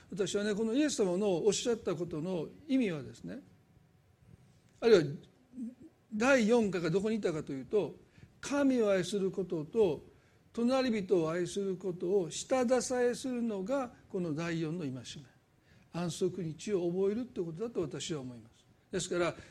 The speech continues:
除外されたわけでもなくて、格下げ、格下げされたわけでもなくて、実は神を愛することと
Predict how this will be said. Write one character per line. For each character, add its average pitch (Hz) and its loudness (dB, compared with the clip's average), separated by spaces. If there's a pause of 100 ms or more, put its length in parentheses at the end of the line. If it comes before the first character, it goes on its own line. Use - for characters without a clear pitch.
(120)
除 226 2
外 247 4
さ 190 -2
れ 196 4
た 180 -2
わ 165 -4
け 165 -4
で 160 -4
も 151 -4
な 147 -6
く 160 -16
て、 226 0 (220)
格 - -10
下 220 -2
げ、 214 4 (160)
格 233 -6
下 233 -2
げ 214 0
さ 226 0
れ 220 6
た 196 0
わ 180 0
け 170 -2
で 165 -2
も 147 -4
な 139 -6
く - -20
て、 208 0 (300)
実 220 -4
は 277 4 (160)
神 247 2
を 196 0
愛 185 0
す 196 -4
る 185 -2
こ 196 0
と 165 -2
と 214 4